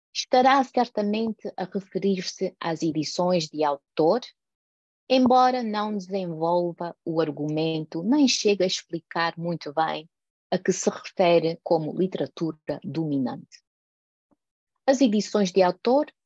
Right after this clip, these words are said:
são comuns na nossa comunidade, escritas em português, estão destinadas a um consumo comunitário, não tendo assim grande difusão.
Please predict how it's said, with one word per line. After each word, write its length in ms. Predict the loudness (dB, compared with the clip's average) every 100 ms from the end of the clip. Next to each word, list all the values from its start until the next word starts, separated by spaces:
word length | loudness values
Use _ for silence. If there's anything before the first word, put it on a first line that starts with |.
| _ _
são 160 | -2 -2
comuns 600 | -2 -6 -6 -6 -8 -10
na 120 | -8
nossa 320 | -6 -6 -8 -8
comunidade, 680 | -4 -4 -2 -4 -6 -12 -20 _ _ _ _ _ -6
escritas 600 | -4 0 0 0 -4 -2
em 140 | -4
português, 840 | -6 -8 -4 0 2 2 0 -4 -14 _ _ _ _
estão 500 | -16 -16 _ 2 2
destinadas 760 | 0 -2 -2 0 -2 -2 -6 -6
a 60 | -6
um 120 | -6
consumo 720 | -2 -2 -4 -2 0 0 -2 -4
comunitário, 920 | -6 -4 -6 -2 2 2 2 -2 -4 -10 _ _ _ _
não 180 | 0 2
tendo 340 | 4 2 2
assim 500 | -2 -4 -6 -6 -6 -10
grande 460 | -6 -2 -2 -2 -4
difusão. 640 | -4 -8 -4 0 0 -2